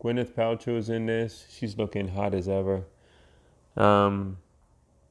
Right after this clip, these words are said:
so yeah, check out this trailer. It's pretty funny.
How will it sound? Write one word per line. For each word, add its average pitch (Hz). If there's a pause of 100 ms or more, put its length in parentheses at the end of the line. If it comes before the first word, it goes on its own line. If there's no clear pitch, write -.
(460)
so 117
yeah, 120
check 123
out 120
this 113
trailer. 127 (760)
It's 107
pretty 160
funny. 135